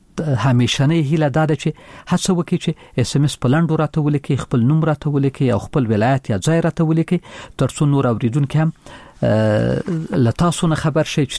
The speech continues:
تاسو څوک یاستئ او ستاسو پیغام هم تر دوی پورې سم ورسیږي. اووه بجې او پنځلس دقیقې دي. د نړیوالو چاپي خپرونو پاڼې رااړو چې په خپلو تازه ګڼو کې د افغانستان په اړه څه خپره کړي دي. دغو چاپي خپرونو ته احمد تکل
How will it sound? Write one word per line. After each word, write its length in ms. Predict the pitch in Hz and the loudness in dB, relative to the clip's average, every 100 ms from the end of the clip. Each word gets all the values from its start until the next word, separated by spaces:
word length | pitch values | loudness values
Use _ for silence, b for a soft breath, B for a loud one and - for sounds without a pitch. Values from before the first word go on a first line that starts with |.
| 151 | -2
تاسو 200 | 123 - | -2 -6
څوک 320 | - 170 - | -2 -2 0
یاستئ 360 | 175 143 - 165 | -2 0 0 0
او 100 | 135 | 0
ستاسو 360 | - 147 - | -2 -2 -2
پیغام 420 | 131 117 139 151 | -2 0 2 2
هم 160 | 151 165 B B B | 2 0 B B B
تر 100 | - | -2
دوی 200 | 113 123 | 0 0
پورې 220 | 123 139 117 | 0 0 -2
سم 300 | - 123 110 | 0 0 2
ورسیږي. 500 | 107 98 - 110 113 B B B | 0 -2 -2 -2 -4 B B B
اووه 120 | 147 151 | 0 0
بجې 180 | 147 | 0
او 100 | 156 143 | -2 0
پنځلس 340 | 151 175 180 - | 0 2 0 -2
دقیقې 360 | 170 - - 165 | -6 -8 -2 0
دي. 120 | 151 B B B | 0 B B B
د 60 | 131 123 | 0 2
نړیوالو 380 | 123 135 131 - | 2 2 0 0
چاپي 240 | 127 - 139 | -2 -2 -2
خپرونو 380 | - 131 131 113 | 0 2 2 0
پاڼې 280 | - 160 151 | 0 0 2
رااړو 320 | 147 147 143 139 B B | 2 2 0 -2 B B
چې 80 | - | -4
په 100 | 117 | -4
خپلو 260 | - 131 | 0 0
تازه 300 | 117 120 107 | 2 0 0
ګڼو 220 | 107 147 147 | 0 2 0
کې 160 | 151 135 | 0 0
د 20 | |
افغانستان 500 | 123 - 107 - 127 | 0 0 -2 0 -2
په 120 | - 117 | 0 0
اړه 80 | 101 | 0
څه 140 | - - | -2 -2
خپره 200 | 175 165 | 0 -2
کړي 220 | - 180 | 0 0
دي. 80 | 175 B B B | 0 B B B
دغو 180 | 147 139 | 0 0
چاپي 300 | 143 131 139 | 0 -2 -2
خپرونو 460 | - 139 131 131 | -4 0 2 2
ته 180 | 127 127 b b - | 0 -2 b b -6
احمد 400 | 107 107 151 - | -2 0 -2 -2
تکل 280 | 127 127 117 | -4 -2 -2